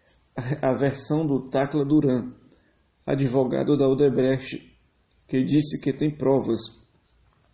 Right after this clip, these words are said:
de que por debaixo dos panos há uma fábrica de delações premiadas, onde haveria pagamento de valores para amigos do juiz Sérgio Moro. Segundo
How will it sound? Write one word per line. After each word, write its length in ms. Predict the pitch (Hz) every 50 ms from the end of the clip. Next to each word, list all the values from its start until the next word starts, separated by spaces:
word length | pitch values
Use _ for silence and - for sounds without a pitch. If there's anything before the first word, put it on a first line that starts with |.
| _
de 120 | - 131 131
que 140 | - 143
por 200 | - - 127 123
debaixo 420 | 123 123 117 101 123 123 117 - 123
dos 220 | 131 147 147 -
panos 440 | - - 135 147 165 175 185 180 165 - - - - _ _ _ _ _ _ _ _ -
há 60 | 123
uma 200 | 131 131 135 131
fábrica 600 | - - - 135 135 139 135 147 143 143 - 147
de 140 | 131 131 127
delações 640 | 117 131 135 139 143 139 143 - - 131 120 117
premiadas, 680 | - - 139 143 147 131 123 127 131 139 123 120 113 113 - - - - _ _ _ _ _ _ _
onde 240 | - 123 120 113 127
haveria 400 | 127 110 127 131 127 123 123 127
pagamento 540 | - 143 135 147 135 123 123 127 127 - -
de 80 | 127
valores 560 | 127 127 139 135 120 123 139 160 143 127 110 - - - - _ _ _ _ _ _ _ _ _ _ _ _ _ _ _ _ _ -
para 240 | - 127 131 135
amigos 480 | 127 120 120 131 143 135 143 135 127 120
do 160 | 120 147 151
juiz 440 | 139 143 143 123 120 123 127 123 -
Sérgio 260 | - 135 135 135 156
Moro. 440 | 151 131 120 117 113 - - - - - - _ _ _ _ _ _ _ _ _ _ _ _ _
Segundo 640 | _ - - - 147 139 143 175 196 196 175 156